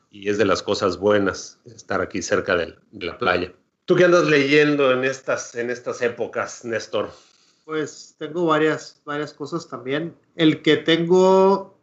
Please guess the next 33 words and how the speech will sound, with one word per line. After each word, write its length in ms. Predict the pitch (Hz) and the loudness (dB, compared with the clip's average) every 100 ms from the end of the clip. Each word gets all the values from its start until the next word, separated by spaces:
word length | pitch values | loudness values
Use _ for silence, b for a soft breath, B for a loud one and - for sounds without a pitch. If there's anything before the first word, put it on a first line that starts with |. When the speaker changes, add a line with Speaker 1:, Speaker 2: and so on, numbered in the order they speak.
| _ | _
Speaker 2:
eh, 260 | 165 143 | 0 2
ahorita 720 | 131 135 143 185 175 160 139 123 | 4 4 4 4 6 6 4 0
súper 480 | - 175 170 151 - | -2 -2 0 -4 -4
picado, 600 | 135 143 151 196 - _ _ _ | -6 0 2 0 -2 _ _ _
The 100 | 151 | -2
Complete 340 | 185 160 175 | -2 2 2
Sherlock 380 | 175 175 165 160 | 2 2 2 0
Holmes, 500 | 139 113 _ - - _ | -4 -4 _ -20 -20 _
de 280 | 147 135 127 | -6 -4 -4
las 260 | 131 139 | -4 -4
obra 240 | 160 160 165 | 0 0 0
com-, 200 | 165 143 | -4 -4
la 140 | 165 | 0
obra 240 | 151 202 202 | 4 4 0
completa 500 | 170 135 147 147 180 | -4 -6 -8 -4 0
de 140 | 165 | 0
Sir 160 | 143 139 | 0 -4
Arthur 260 | 139 160 | -2 -6
Conan 320 | - 147 147 139 | -6 -6 -6 -4
Doyle, 380 | 135 165 220 - _ 135 | -2 -2 -2 -10 _ _
de 120 | 135 | -4
Speaker 1:
Ah, 60 | 110 | 2
la 40 | |
Speaker 2:
todas 220 | 156 190 190 | 4 4 4
las 120 | 156 | 0
Speaker 1:
original. 280 | 151 120 147 | -4 -2 0
Speaker 2:
historias 240 | 208 165 | 2 -2
original, 400 | - 135 147 175 | -6 -18 -20 -20
sí, 160 | _ 175 | _ -20
sí, 60 | |
sí. 60 | 170 | -10
Speaker 1:
¡Guau! 960 | 156 160 151 151 147 131 104 90 - _ _ | -2 0 0 -2 -4 -4 -6 -10 -14 _ _
Speaker 2:
Esa, 640 | 170 170 196 190 190 180 | -6 0 4 4 4 0